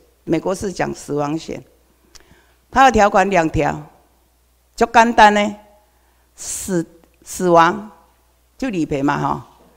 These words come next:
还有一条就是说，限制你投保两年内自杀死亡的话是不赔，剩下都赔，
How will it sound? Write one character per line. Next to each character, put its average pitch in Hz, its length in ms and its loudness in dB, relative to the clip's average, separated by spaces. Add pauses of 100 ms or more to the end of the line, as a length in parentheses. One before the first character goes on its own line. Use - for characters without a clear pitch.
(360)
还 233 120 0
有 - 60 0
一 269 80 0
条 226 240 6
就 226 160 0
是 202 60 -4
说， 190 440 2 (380)
限 269 320 2
制 269 140 -2
你 190 160 2
投 202 280 2
保 175 520 4
两 180 260 6
年 180 240 0
内 - 460 -2 (340)
自 254 260 -2
杀 226 320 6
死 175 220 -4
亡 160 240 4
的 175 80 0
话 170 180 2
是 - 200 -6
不 214 160 -4
赔， 127 280 -2 (320)
剩 214 280 -2
下 190 180 4 (140)
都 185 80 0
赔， 147 340 -2